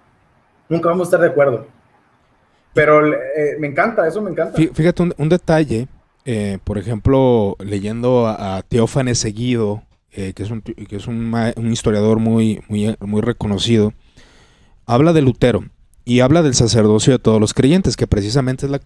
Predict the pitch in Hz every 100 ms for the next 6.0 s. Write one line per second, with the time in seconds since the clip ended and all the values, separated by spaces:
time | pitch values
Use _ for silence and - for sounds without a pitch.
0 | - 120 - 120 120 - 113 - 120 139
1 | - 151 160 _ _ _ - 156 160 180
2 | 220 202 208 208 180 151 160 190 151 139
3 | 139 160 147 123 107 110 113 110 107 113
4 | 123 135 135 127 - 101 104 92 98 104
5 | 113 104 - 101 101 98 104 135 117